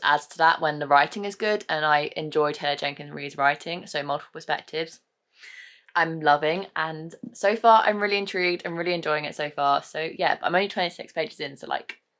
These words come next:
how much can you actually say? But enjoying it so far, and I just realised I'm kind of in, like,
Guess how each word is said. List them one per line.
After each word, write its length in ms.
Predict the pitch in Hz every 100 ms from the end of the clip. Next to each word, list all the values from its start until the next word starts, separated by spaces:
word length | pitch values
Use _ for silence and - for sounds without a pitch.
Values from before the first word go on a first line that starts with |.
| _
how 240 | - 175
much 220 | 175 - -
can 100 | 156
you 80 |
actually 320 | 147 - - -
say? 320 | - 147 151 -
But 160 | 147 - - -
enjoying 260 | 180 196 190
it 60 |
so 100 | 196
far, 220 | 180 175 -
and 80 |
I 60 | 160
just 180 | 220 214
realised 420 | 208 196 - -
I'm 80 | -
kind 220 | 190 220
of 60 | 262
in, 100 | 247
like, 340 | 226 - -